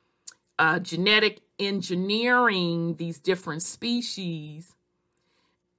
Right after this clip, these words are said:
And then over time, the different species get destroyed, i e, the apocalypse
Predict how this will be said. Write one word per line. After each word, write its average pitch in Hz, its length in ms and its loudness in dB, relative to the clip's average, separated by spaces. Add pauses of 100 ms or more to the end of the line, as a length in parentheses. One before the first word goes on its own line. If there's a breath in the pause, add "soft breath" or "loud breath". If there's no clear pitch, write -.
And 180 320 4
then 175 140 4
over 175 260 2
time, 220 680 4
the 170 60 -6
different 170 420 -6
species 170 1160 -6 (560)
get 208 320 8 (200)
destroyed, 175 920 4
i 165 300 8
e, 180 540 -8
the 165 160 -6
apocalypse 170 880 6